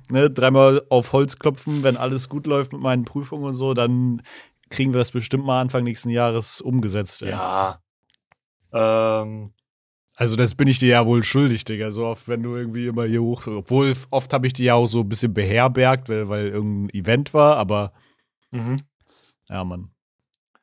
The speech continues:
Speaker 2: Äh, wo ich mich noch dran erinnern kann, ähm, wo wir damals safe connected waren, ich vergesse immer ihren Namen.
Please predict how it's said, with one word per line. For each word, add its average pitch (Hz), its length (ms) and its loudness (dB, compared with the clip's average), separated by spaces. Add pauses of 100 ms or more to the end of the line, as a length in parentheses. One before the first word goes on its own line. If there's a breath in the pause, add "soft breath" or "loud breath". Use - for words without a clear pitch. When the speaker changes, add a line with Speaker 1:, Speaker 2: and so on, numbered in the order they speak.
Speaker 2:
Äh, 117 640 4 (200)
wo 131 160 6
ich 156 160 0
mich 139 160 2
noch 135 140 2
dran 123 200 2
erinnern 131 380 2
kann, 127 500 0
ähm, 113 800 2 (1040)
wo 120 580 0
wir 117 580 2 (120)
damals 123 520 2
safe 123 360 4
connected 120 640 -4
waren, 120 260 0
ich 143 140 -4
vergesse 131 400 0
immer 143 280 6
ihren 123 260 2
Namen. 110 420 2